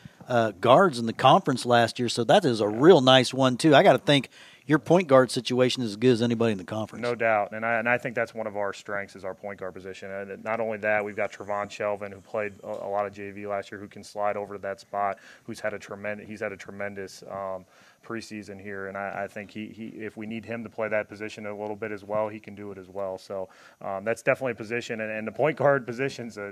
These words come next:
Speaker 2: a, an extremely important position. So, uh, I'm excited about those guys.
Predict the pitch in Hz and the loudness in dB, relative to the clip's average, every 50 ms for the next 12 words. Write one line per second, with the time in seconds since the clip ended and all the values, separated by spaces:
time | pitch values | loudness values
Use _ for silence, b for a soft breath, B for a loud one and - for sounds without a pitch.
0 | 101 101 104 101 101 104 107 107 104 107 - 110 104 - _ _ _ _ - - | -10 -10 -10 -8 -6 -4 -4 -4 -4 -4 -6 -8 -12 -18 _ _ _ _ -18 -14
1 | - - 156 160 160 151 143 135 123 - 139 135 123 110 110 113 104 110 107 - | -8 -2 0 0 0 0 0 -4 -4 -2 -2 -2 -2 -2 -4 -8 -8 -10 -10 -10
2 | - 92 90 90 - 101 101 98 92 b b b b b b b 101 101 98 98 | -12 -18 -20 -16 -10 -6 -6 -6 -6 b b b b b b b -10 -8 -6 -6
3 | 101 104 107 104 - - 104 101 98 92 92 92 95 95 - 101 92 87 - 92 | -6 -8 -8 -10 -10 -8 -8 -6 -6 -8 -10 -8 -10 -10 -10 -12 -18 -16 -16 -14
4 | 90 90 90 | -14 -14 -14